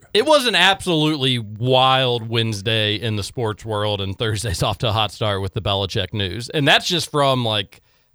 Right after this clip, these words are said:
the non-sports related. It led into one of the craziest nights of regular season college basketball that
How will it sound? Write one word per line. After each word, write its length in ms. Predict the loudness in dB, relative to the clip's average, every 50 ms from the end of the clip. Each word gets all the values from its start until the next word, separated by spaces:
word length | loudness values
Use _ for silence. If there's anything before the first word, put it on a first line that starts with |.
| _
the 520 | -4 -2 -2 0 0 0 -2 -4 -4 -8 -8 -6
non-sports 800 | -2 0 2 2 2 0 0 -2 -4 -2 0 2 2 2 0 0
related. 500 | 0 2 2 4 4 4 4 4 2 2
It 140 | 0 -2 0
led 240 | 2 2 2 4 2
into 800 | 0 0 -2 0 0 2 2 2 2 0 0 -2 -4 -4 -8 -10
one 500 | -12 -14 -12 -8 -4 0 2 2 2 2
of 80 | 2 -2
the 80 | -4 -6
craziest 600 | -2 0 2 2 2 2 0 0 -2 -2 -2 0
nights 320 | 0 0 0 0 -2 -6
of 100 | -8 -4
regular 380 | -2 -2 -2 0 -2 -2 -2 -4
season 360 | -4 -6 -6 -6 -6 -6 -4
college 320 | -2 0 0 0 -2 -2
basketball 640 | 0 0 2 2 0 0 0 0 2 2 2 2 2
that 220 | 0 -2 -2 -4